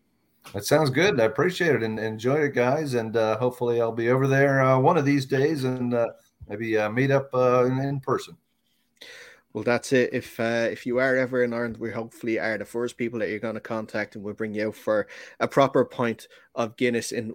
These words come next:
Speaker 2: in the best places to get Guinness. Don't worry, not the, not the, the real touristy spots where you'd be paying ten euro for a,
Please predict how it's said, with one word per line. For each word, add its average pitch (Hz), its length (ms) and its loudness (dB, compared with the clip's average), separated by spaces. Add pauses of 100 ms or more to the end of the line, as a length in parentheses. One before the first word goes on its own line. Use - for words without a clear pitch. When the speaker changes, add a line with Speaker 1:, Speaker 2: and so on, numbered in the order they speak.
Speaker 2:
in 117 160 -4
the 110 100 -4
best 127 300 -2
places 110 340 -4
to - 80 -12
get 104 200 -4
Guinness. 104 320 -6
Don't 117 180 -2
worry, 107 180 -2
not 113 220 -6
the, 117 160 0
not 120 220 -4
the, 117 120 -8 (280)
the 123 240 -8
real 113 160 -2
touristy 110 420 -6
spots - 380 -8
where 104 80 -6
you'd 101 200 -12
be 104 120 -14
paying 104 320 -12
ten 107 240 -10
euro 98 320 -6
for 90 260 -8
a, 87 160 -10